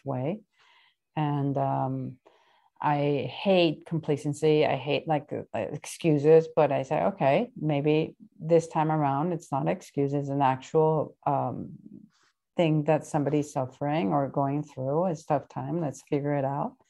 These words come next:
And I try to figure out with the team. So I do have a set of values in the company. I do have a set of values in,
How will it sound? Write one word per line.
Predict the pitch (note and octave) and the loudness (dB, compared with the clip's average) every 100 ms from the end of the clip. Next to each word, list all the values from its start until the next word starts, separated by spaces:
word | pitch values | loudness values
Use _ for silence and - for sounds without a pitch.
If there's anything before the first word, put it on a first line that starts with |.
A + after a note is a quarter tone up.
| _ _ _ - _ - | _ _ _ -20 _ -2
And | E3+ F3+ | 2 4
I | |
try | E3+ G#3 G#3+ | 4 4 4
to | |
figure | B3 A3 G#3+ | 4 0 4
out | G#3 G3+ B3 - | 4 2 0 -4
with | E3+ | -4
the | C#3+ | -4
team. | - C3+ - C3 _ _ _ _ | -6 -8 -8 -14 _ _ _ _
So | _ E3 | _ 4
I | D3+ D3+ | 6 6
do | E3 E3+ | 6 6
have | F3 D#3+ | 6 4
a | |
set | D#3 D3+ C#3+ | 2 2 4
of | |
values | D3 C3+ C#3 C#3 | 4 2 2 0
in | D3 | -2
the | C#3 | -4
company. | - B2+ C3+ C#3+ D3 | -4 -6 -2 -2 0
I | C#3+ | -2
do | C3+ C#3 | -2 -2
have | C#3 C#3 | 0 -2
a | |
set | - C3+ | -2 -4
of | C3+ | -2
values | C#3 C#3 C#3 | -2 -2 -2
in, | D3+ D3 | -2 -4